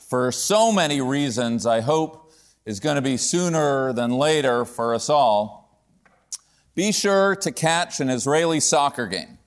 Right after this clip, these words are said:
or as they call it over there, football. And if at the end of the match the score is tied even, know that Israelis will not call it a tie or a draw or a split. The word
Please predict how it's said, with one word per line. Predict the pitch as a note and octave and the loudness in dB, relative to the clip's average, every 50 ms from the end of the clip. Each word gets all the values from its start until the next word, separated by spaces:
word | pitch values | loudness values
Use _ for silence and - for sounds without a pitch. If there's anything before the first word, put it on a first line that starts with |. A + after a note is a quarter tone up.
| _ _ _ _ _ | _ _ _ _ _
or | - G#2+ A2 | -2 -2 -2
as | A#2 - | 0 0
they | D3+ E3 E3+ D3+ | 0 0 0 0
call | - - C3 B2+ B2 A#2 | 0 0 2 2 4 2
it | A2+ A2 | 2 0
over | A2 G#2 F#2+ G#2+ | -2 -2 -2 -2
there, | G2 G#2+ G#2 G#2 G#2 G#2 G2 G2+ - | -2 0 0 0 0 -2 -4 -8 -12
football. | - - D#3+ D#3+ - - F#2+ F#2 E2+ - - - - _ _ _ _ _ _ _ _ _ _ _ _ _ _ _ _ _ | -4 -2 -2 -2 0 -2 -4 -4 -4 -6 -10 -18 -20 _ _ _ _ _ _ _ _ _ _ _ _ _ _ _ _ _
And | - C#3+ - - - | -4 -4 -4 -6 -2
if | G#3 A#3+ C4+ C4 A3+ - - - - - | 2 4 4 4 2 0 -6 -14 -10 -2
at | - D3 D#3 - | -2 -2 0 0
the | D#3+ D#3+ E3 - | -2 -4 -2 0
end | F3 G3 G#3+ G#3 G3+ | 0 0 0 0 0
of | F#3 | 0
the | E3+ D3+ | 0 0
match | C#3+ D#3 E3 D3+ A2+ E2 - - - - - - - - _ _ _ _ _ _ _ | 0 0 0 0 -2 -4 -8 -10 -10 -10 -10 -10 -12 -16 _ _ _ _ _ _ _
the | A2+ A2 | -8 -6
score | - - - - E3+ E3+ E3+ E3 E3 D#3 D3+ D3+ - - - | -6 -8 -6 -4 -2 0 2 2 2 2 0 -2 -4 -6 -6
is | A2+ A#2 A2+ G#2 - - | -6 -6 -4 -4 -6 -8
tied | - _ - - - D3+ D#3+ D3+ C3 A2 F#2+ F2 F#2 G2+ F2+ | -10 _ -16 -8 -4 -2 0 0 0 0 -2 -4 -6 -6 -6
even, | A2+ C3 C#3 A#2+ G2 F#2+ E2 F#2+ F#2 G2 G2 - - _ _ _ _ _ | -4 -4 -2 -2 -4 -4 -6 -6 -8 -8 -10 -12 -16 _ _ _ _ _
know | - - B3+ C#4+ C4 | -4 -2 -2 -2 0
that | A#3+ A3+ E3 - - | 0 -2 -2 -2 -2
Israelis | C3+ C#3 A#2+ B2+ D3+ E3 E3+ E3+ E3 D#3+ C3+ A#2+ | -4 -4 -2 -2 -2 -2 -2 -2 -2 -4 -4 -4
will | C#3+ E3 F3+ | -4 -4 -2
not | F3 F3+ F3+ E3+ - - | -2 -2 -4 -4 -6 -8
call | - E3+ F#3+ A3 G#3+ G#3 | -6 -4 -2 0 0 -2
it | F3 | -2
a | B2+ A2+ | -2 -4
tie | - - - G2+ F#2 F2 D#2+ D#2 D#2+ F2 - - | -6 -4 -4 -4 -4 -2 -4 -6 -8 -10 -10 -4
or | - E3 A3+ B3 A3+ F#3+ | 0 0 2 2 2 0
a | E3 | -2
draw | A#2 - A#2 A2+ G#2 F#2+ G2 G#2 A2 - - | -2 -2 -2 0 2 2 2 2 0 -2 -2
or | E3 G3+ A3+ G#3+ G3 | -2 -2 0 0 0
a | F#3 | 0
split. | - - - - - G2+ F#2+ F#2 E2+ - - - - _ _ _ _ _ _ _ - | 0 -2 -4 -6 -6 -6 -4 -4 -6 -6 -10 -18 -20 _ _ _ _ _ _ _ -6
The | B2 | -6
word | B2+ D3+ G3+ A3 A3 G#3+ G#3 G3+ F#3+ - | -2 -2 0 0 0 0 0 -2 -2 -4